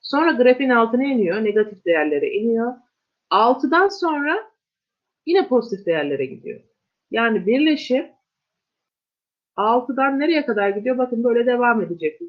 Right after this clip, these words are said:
grafik. Altıdan sonsuza kadar devam ediyor. Tamam mı?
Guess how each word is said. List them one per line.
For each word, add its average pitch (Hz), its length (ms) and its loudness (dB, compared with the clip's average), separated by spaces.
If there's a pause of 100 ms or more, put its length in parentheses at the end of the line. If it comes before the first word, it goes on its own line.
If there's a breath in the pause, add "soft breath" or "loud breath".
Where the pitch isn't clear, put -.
grafik. 233 420 -8 (280)
Altıdan 247 500 2
sonsuza 262 680 0
kadar 262 320 2
devam 208 380 2
ediyor. - 400 -6 (2000)
Tamam 302 260 0
mı? 165 300 -6